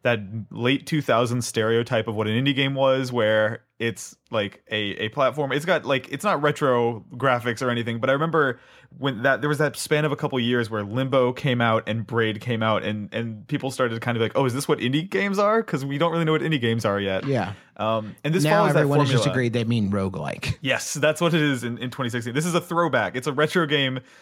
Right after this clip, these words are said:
Speaker 1: to what indie games were like in two thousand nine. <laughs> Um, no, but it's, it's, it's funny because I feel like on paper, uh, it's, like, if you just look at just a very step back, objectively, just the facts, what is the gameplay of Inside?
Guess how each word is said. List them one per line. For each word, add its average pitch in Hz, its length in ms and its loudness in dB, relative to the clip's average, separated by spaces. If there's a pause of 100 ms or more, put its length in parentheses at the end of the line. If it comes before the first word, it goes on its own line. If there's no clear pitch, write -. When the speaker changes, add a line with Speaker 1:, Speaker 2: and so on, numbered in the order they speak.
Speaker 1:
to 165 100 -2
what 143 160 0
indie 135 200 -4
games 127 220 -2
were 123 100 -2
like 110 200 0
in 110 100 -4
two 120 140 -4
thousand 110 440 0
nine. 113 340 -2
<laughs> - 440 -16
Um, 127 300 2
no, 202 200 4
but 165 120 2
it's, - 240 -2
it's, - 340 -2 (100)
it's 160 160 -2
funny 190 220 2
because 139 220 0
I 143 80 4
feel 156 180 2
like 135 200 2
on 135 220 2
paper, 104 500 -4 (920)
uh, 110 300 2
it's, - 300 -6 (520)
like, 127 160 0
if 139 100 0
you 151 100 0
just 131 320 0
look 139 140 -2
at - 220 -4
just 120 200 -4
a 123 60 0
very 131 460 2 (180)
step - 320 -2
back, 123 240 2
objectively, 123 480 0
just 113 220 -2
the 127 60 0
facts, 110 280 0
what 123 180 0
is 113 120 -4
the 123 100 -2
gameplay 110 560 0
of 101 80 -2
Inside? 98 540 -2